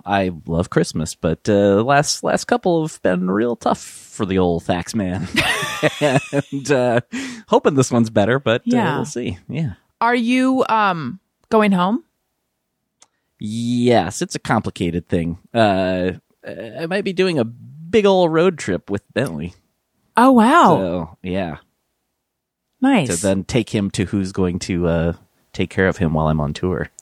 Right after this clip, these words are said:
Speaker 2: Oh, and you don't know yet?
Speaker 1: Oh, no.
Speaker 2: Oh, no, you're gonna
Speaker 1: Take him
Speaker 2: take him to the person
Speaker 1: Yes,
Speaker 2: who's taking
Speaker 1: yes.
Speaker 2: care of him while
Speaker 1: Yeah.
Speaker 2: you're on tour.
Speaker 1: Yeah,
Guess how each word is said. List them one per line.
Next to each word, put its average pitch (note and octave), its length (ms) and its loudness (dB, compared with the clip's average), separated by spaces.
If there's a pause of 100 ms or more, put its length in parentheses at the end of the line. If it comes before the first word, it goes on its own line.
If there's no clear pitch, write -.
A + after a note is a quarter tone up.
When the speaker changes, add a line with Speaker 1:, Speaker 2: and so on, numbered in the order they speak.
(240)
Speaker 2:
Oh, G3+ 160 2
and F3+ 160 -2
you F3 80 4
don't C#3 160 0
know C3+ 100 -4
yet? D3+ 360 -4 (720)
Speaker 1:
Oh, F#3 160 2
no. B2+ 140 -2
Speaker 2:
Oh, C#4 80 2
no, C4+ 80 2
you're G#3+ 200 2
gonna G3+ 80 0
Speaker 1:
Take C4 220 0
him - 0 -
Speaker 2:
take F3+ 60 -4
him D#3 160 -2
to E3 120 -4
the B2 240 -2
person D#3+ 280 2
Speaker 1:
Yes, C#3 100 -2
Speaker 2:
who's - 40 -8
taking C3+ 140 -2
Speaker 1:
yes. C3+ 60 -10
Speaker 2:
care C#3+ 120 -2
of - 80 -6
him C#3+ 120 -4
while C3 100 0
Speaker 1:
Yeah. A#2+ 60 0
Speaker 2:
you're B2 80 0
on G#2 80 -4
tour. - 340 -6 (420)
Speaker 1:
Yeah, - 120 -20